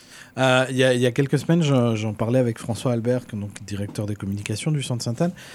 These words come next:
euh, qui me disait que lui avait la sensation que, euh, là, après deux ans de pandémie, ça y est, le public avait envie d'activités en français et que le public avait envie de revenir au centre.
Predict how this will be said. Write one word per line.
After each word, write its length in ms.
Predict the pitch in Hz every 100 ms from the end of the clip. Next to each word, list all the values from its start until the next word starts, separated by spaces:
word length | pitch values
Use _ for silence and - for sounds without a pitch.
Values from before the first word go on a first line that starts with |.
| - -
euh, 560 | 123 117 113 110 110 110 90 -
qui 120 | -
me 80 | 123
disait 240 | 120 143
que 140 | 151 143
lui 80 |
avait 140 | 156 139
la 100 | 131
sensation 480 | - 131 123 - 165
que, 160 | -
euh, 300 | 139 127 113
là, 160 | 120 135
après 200 | 127 -
deux 240 | 117 123
ans 60 | 139
de 60 |
pandémie, 400 | 139 131 127 127
ça 160 | 139 123
y 60 | 131
est, 60 |
le 80 | 120
public 460 | - 120 120 143 127
avait 160 | 113
envie 400 | 110 117 120 127 - _ - -
d'activités 520 | 104 - 113 110 -
en 80 | 101
français 500 | - 101 98 110 113 - - - -
et 80 | 110
que 120 | 107
le 60 | 104
public 340 | 110 127 127
avait 140 | 107
envie 420 | 110 113 127 156 147
de 80 |
revenir 400 | 117 113 113 117
au 80 | 98
centre. 480 | 98 120 120 -